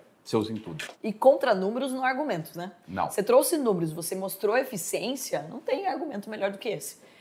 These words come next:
Speaker 2: Não é achismo, né? "Olha, mas eu sou um ótimo colaborador", ou "Eu sou", cuidado, gente, "Ah, mas eu sou fiel."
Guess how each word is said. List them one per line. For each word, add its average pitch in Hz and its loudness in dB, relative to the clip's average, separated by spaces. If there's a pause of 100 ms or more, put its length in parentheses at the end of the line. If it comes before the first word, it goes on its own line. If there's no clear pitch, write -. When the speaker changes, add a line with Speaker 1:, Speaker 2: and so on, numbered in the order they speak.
(140)
Speaker 2:
Não 185 -2
é 214 4
achismo, 175 0
né? 160 -6
"Olha, 214 8
mas 175 -2
eu 208 0
sou 202 -2
um 196 -4
ótimo 190 0
colaborador", 175 -2 (400)
ou 196 8
"Eu 190 6
sou", 196 0
cuidado, 175 4
gente, - -10
"Ah, 190 8
mas 170 -4
eu 185 0
sou 226 -4
fiel." 202 0